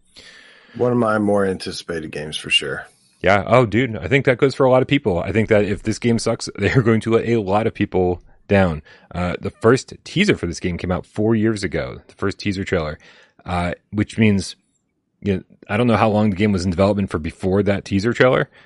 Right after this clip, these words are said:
Speaker 2: but, you know, so this could be easily been in development for five years, which is just,
Speaker 1: Yeah.
Speaker 2: you know, kinda crazy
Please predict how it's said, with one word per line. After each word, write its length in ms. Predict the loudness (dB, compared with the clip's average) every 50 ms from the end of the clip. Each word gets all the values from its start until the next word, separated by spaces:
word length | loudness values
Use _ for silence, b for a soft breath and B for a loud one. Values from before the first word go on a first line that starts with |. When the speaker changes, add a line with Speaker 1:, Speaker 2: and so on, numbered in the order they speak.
| b b _
Speaker 2:
but, 80 | 0 2
you 100 | 2 2
know, 120 | 0 -2
so 120 | -4 -6
this 100 | -8 -8
could 120 | -8 -6 -6
be 100 | -4 -6
easily 240 | -4 -2 0 0 0
been 140 | 0 -2
in 60 | -2 0
development 300 | 0 0 0 0 -2 -8
for 100 | -12 -14
five 420 | -8 -6 -4 -4 -4 -6 -8 -10
years, 480 | -10 -10 -10 -10 -10 -12 -12 -12 -14 -14 -16 _
which 180 | -16 -14 -14 -14
is 80 | -12 -10
just, 260 | -10 -10 -10 -14 b b b b
Speaker 1:
Yeah. 200 | -6 -6 -6 -6 -10 -14 _ _ _ -16 -10
Speaker 2:
you 60 | -8
know, 100 | -8 -8
kinda 300 | -8 -6 -4 -4 -4 -4
crazy 440 | -4 -6 -8 -10 -10 -14 -16 -16 -18